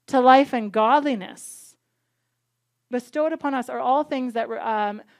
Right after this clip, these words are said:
to life and godliness through the knowledge of him who called us by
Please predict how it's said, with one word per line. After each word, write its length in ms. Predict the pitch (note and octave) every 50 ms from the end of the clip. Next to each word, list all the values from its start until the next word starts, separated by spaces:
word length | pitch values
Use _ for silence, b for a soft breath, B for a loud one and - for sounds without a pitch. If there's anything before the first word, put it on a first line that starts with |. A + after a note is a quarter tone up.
| b b b
to 120 | - C4+
life 360 | B3 C4 C4 C#4 D4+ - -
and 180 | C4 A#3 A3 G#3
godliness 680 | A3+ A3 A3+ A#3+ A#3+ A3+ A#3 A3 G3+ F#3+ F#3+ F#3 -
through 320 | - _ - A#3+ B3 A#3+ A#3+
the 100 | A3 A3
knowledge 540 | G#3 G#3+ A3+ A#3 B3+ C#4 D4 D#4+ D#4+ C#4+ D4
of 140 | C#4 A#3+
him 520 | A3 - - B3 A#3 G#3 G3+ G3 G3+ G#3 G#3 _ _ _ _ _ _ _ _ _ _
who 140 | - B3+ A#3+
called 360 | - - C#4+ C#4 C#4 C#4+ C#4
us 160 | C#4+ C4+ C#4
by 520 | - - B3 A#3 A3+ A3+ A#3 A#3+ B3+ C4